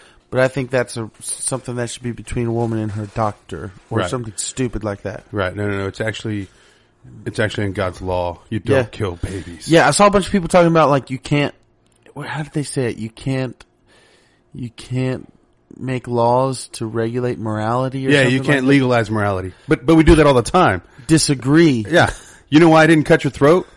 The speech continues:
Speaker 2: Because murder's <laughs> illegal and I don't wanna go to jail. Boom, morality
Speaker 1: You know,
Speaker 2: legalized.
Speaker 1: you know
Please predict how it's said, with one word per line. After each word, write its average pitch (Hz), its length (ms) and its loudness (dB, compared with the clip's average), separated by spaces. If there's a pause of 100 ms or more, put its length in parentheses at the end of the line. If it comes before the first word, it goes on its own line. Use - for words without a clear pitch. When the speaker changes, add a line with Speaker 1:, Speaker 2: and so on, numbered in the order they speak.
(100)
Speaker 2:
Because 170 260 4
murder's 165 500 8
<laughs> - 20 2
illegal 156 560 6
and 123 100 6
I 147 40 4
don't 156 100 6
wanna 156 140 4
go 151 80 4
to 143 100 0
jail. 123 460 0 (240)
Boom, 135 380 6
morality 139 420 4
Speaker 1:
You 110 60 0
know, 117 60 0
Speaker 2:
legalized. 135 640 4 (120)
Speaker 1:
you 143 100 0
know 156 220 4